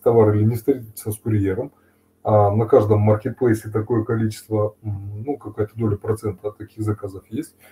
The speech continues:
а, вам нужно понять, какую сумму вы платите за доставку товара обратно на склад, либо оплачиваете услуги курьера. Вот. И, а, к-, насколько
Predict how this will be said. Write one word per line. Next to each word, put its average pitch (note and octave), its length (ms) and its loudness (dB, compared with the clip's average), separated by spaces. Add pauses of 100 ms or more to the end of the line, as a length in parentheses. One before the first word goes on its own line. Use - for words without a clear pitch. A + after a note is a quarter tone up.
(380)
а, F#2+ 200 0
вам C#3+ 220 6
нужно C#3 260 2
понять, A#2 380 2
какую A2 280 -2
сумму C#3+ 400 2
вы B2+ 160 2
платите A2 520 0
за G#2 180 2
доставку A2 480 -2
товара G#2 360 4
обратно G2+ 420 0
на A2+ 140 -4
склад, A3 340 2
либо C#3+ 220 4
оплачиваете - 500 -2
услуги A#2 320 -14
курьера. G#2 420 -8 (1000)
Вот. A2 400 2
И, G#3 360 8
а, A2+ 560 4
к-, - 220 2
насколько C3 880 4